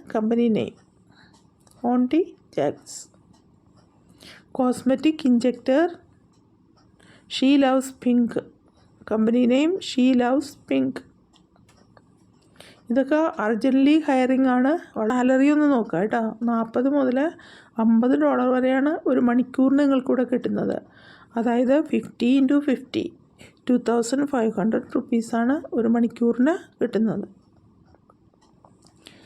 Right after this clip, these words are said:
എക്സ്പീരിയൻസ്ഡ് ആയിട്ടുള്ള ഓട്ടോമോട്ടീവ് മോട്ടോർ മെക്കാനിക്കിനെ ആവശ്യമുണ്ട്. വെസ്റ്റെക്സോൺ പ്രൈവറ്റ് ലിമിറ്റഡ് എന്നാണ്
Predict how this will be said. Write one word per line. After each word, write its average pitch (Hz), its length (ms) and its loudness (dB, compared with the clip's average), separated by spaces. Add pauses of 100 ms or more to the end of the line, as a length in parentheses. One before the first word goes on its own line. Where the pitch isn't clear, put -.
(380)
എക്സ്പീരിയൻസ്ഡ് 247 720 0
ആയിട്ടുള്ള 254 320 0 (220)
ഓട്ടോമോട്ടീവ് 247 640 0 (100)
മോട്ടോർ 240 380 -2
മെക്കാനിക്കിനെ 226 720 -2
ആവശ്യമുണ്ട്. 220 460 0 (840)
വെസ്റ്റെക്സോൺ 277 840 -2 (260)
പ്രൈവറ്റ് 226 520 0
ലിമിറ്റഡ് 220 380 0
എന്നാണ് 233 300 0